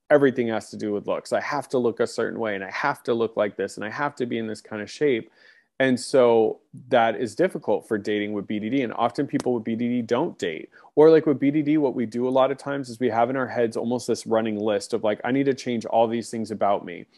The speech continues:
So I remember, like, when I was really struggling with B D D, I had this list. It's like, "Okay, I need to get clear skin. Then I need to get tan. And then I wanna get the certain hairstyle. I need to get these clothes. And I need to, you know, figure out a hairstyle to cover my big forehead. And I need to, you know, lose weight so my jaw is, you know,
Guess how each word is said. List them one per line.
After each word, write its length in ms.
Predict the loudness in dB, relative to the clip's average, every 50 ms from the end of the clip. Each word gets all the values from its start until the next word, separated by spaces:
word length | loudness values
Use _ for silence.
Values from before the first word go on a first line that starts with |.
| _ _ _ _ _ _ _ _ _ -20 -14 -14 -8
So 160 | 0 6 6
I 60 | 6
remember, 520 | 8 6 4 2 2 0 2 2 2 0 2
like, 200 | 0 -4 -4 -4
when 100 | -4 -2
I 80 | -2
was 180 | -2 -2 -4 -2
really 220 | -2 0 0 0
struggling 400 | -2 0 0 0 0 0 -2 -4
with 140 | -4 -4 -4
B 100 | -6 -6
D 80 | -6 -6
D, 160 | -6 -2 0
I 80 | 2
had 140 | 0 2 0
this 180 | -2 -4 -4 -4
list. 320 | -6 -6 -6 -6 -8 -10
It's 100 | -8 -4
like, 140 | -4 -4 -2
"Okay, 220 | -4 -4 -4 -4
I 20 | -4
need 140 | -4 -6 -6
to 100 | -4 -4
get 180 | -4 -4 -4
clear 220 | -4 -2 -2 -2 -2
skin. 460 | -2 -6 -8 -8 -8 -8 -8 -12 -16 -18 -20 -20 _ _
Then 120 | 0 2 4
I 80 | 4
need 180 | 4 4 2 2
to 100 | 0 -2
get 280 | 0 0 -2 -2 -4 -14
tan. 420 | -10 -8 -8 -8 -8 -8 -10 -8
And 100 | -6 -6
then 80 | -4 -2
I 60 | -2
wanna 200 | -2 0 -2 -2
get 160 | -4 -4 -6
the 60 | -6
certain 320 | -8 -4 -4 -4 -4 -4 -4
hairstyle. 440 | -4 -4 -4 -4 -4 -4 -4 -4
I 80 | -4 -4
need 120 | -6 -8 -8
to 80 | -4
get 140 | -4 -4 -4
these 160 | -4 -6 -8
clothes. 520 | -8 _ -4 -2 0 0 0 -2 -4 -6 -8
And 80 | -8
I 80 | -8 -8
need 160 | -8 -8 -8
to, 240 | -6 -6 -4 -4 -6 -10 -18 _ _ _ -2
you 100 | 0 0
know, 340 | 2 4 4 4 2 2 0 -2 -2
figure 240 | -2 0 2 4 2
out 80 | 2
a 40 | 2
hairstyle 420 | 2 0 -2 0 0 0 0 0
to 60 | 0 0
cover 240 | -4 -6 -6 -4
my 120 | -4 -4 -2
big 200 | -2 -4 -4 -2
forehead. 440 | -2 0 0 0 0 0 -2 -2 -4
And 140 | -6 -6
I 60 | -6 -6
need 160 | -6 -6 -4
to, 280 | -2 -2 -2 -2 -2 -4
you 100 | -6 -6
know, 80 | -4
lose 260 | -2 0 0 0 2 0
weight 180 | 0 0 0 -2
so 80 | -4 -6
my 100 | -4 -2
jaw 300 | 0 2 2 2 2 0
is, 180 | -2 -6 -8
you 160 | -6 -4 -2
know, 140 | 0 0 0